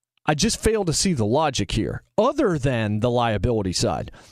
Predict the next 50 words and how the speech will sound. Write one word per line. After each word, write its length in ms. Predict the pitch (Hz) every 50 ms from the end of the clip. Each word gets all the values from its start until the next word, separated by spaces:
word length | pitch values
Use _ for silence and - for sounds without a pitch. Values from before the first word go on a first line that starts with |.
| _ _
There's 300 | - 151 196 214 185 -
the 80 | - 180
flip 280 | - - 302 359 359
side 260 | - - 277 254 226 202
of 40 |
the 120 | 175 170 180
argument, 360 | 190 180 175 165 165 160 147
which 160 | 160 160 -
is 120 | 151 135 -
the 100 | 135 -
Feinbaum 500 | - 185 190 190 185 180 180 165 160 151
argument, 400 | 151 151 147 139 139 135 135 127
the 80 | -
Pat 240 | - 151 147 131 -
Forty 320 | - 190 185 180 165 160
argument, 340 | 156 147 147 151 143 131 131
all 100 | 143 170
these 120 | 180 156 -
people 160 | 180 165 147
that 80 | 139 139
are 60 | 131
like, 180 | 123 120 110 113
"You 160 | 165 202 190
must 320 | 170 170 170 147 - -
tell 220 | - - 170 160 143
us 200 | 135 123 - -
why 180 | 139 135 135
you 160 | 131 123 123
would 180 | 113 113 107 -
play 160 | - 143 131
college 340 | 117 - 135 123 113 101 -
football." 360 | - 139 120 - 120 107 98
And 120 | 117 151 156
you 80 | 139
can't 400 | - - - - 269 320 294 -
say 280 | - - - 226 208 185
it's 120 | 160 -
about 220 | 156 160 151 139 -
the 60 | 165
money. 420 | 131 147 151 131 98 - - - - _ _ _ _ _ _
The 80 | 135
hell 280 | - - 190 254 294 285
I 160 | 156 117 123
can't. 340 | - - - 120 139 170 - -
Of 120 | 190 -
course 320 | - - 330 339 285 -
that's 260 | - 151 120 110 - -
why 160 | 147 131 120
we're 140 | 113 107 101
playing. 480 | - - 127 113 98 85 71 62 -